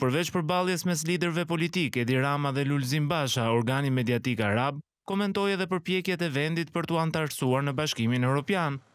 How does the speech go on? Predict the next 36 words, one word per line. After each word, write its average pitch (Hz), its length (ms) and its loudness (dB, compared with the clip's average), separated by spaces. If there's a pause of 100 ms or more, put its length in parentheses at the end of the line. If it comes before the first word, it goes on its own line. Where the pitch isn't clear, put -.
(140)
duke 113 200 0
shkruar 143 480 2
se, 147 80 -2
pavarësisht 113 600 0
marrjes 160 360 0
së 123 140 -2
statusit 120 500 -2
të 107 80 0
kandidatit 113 640 2
në 110 80 2
vitin 110 320 2
dy 104 120 0
mijë 110 200 4
e 107 80 -2
katërmbëdhjetë, 107 600 2 (280)
vendi 196 280 2
nuk 196 160 2
ka 196 120 0
bërë 139 200 -2
progres 135 520 0
me 151 80 0
reformat. 156 560 0 (240)
Në 220 120 0
të 202 160 0
njëjtën 170 360 2
linjë, 170 280 2
agjencia 156 460 0
e 156 60 0
lajmeve 156 480 -2
Reuters 160 480 -2
shkroi 143 320 0
për 143 200 -2
një 143 120 0
betejë 135 400 0
kokë 139 240 0
më 131 80 0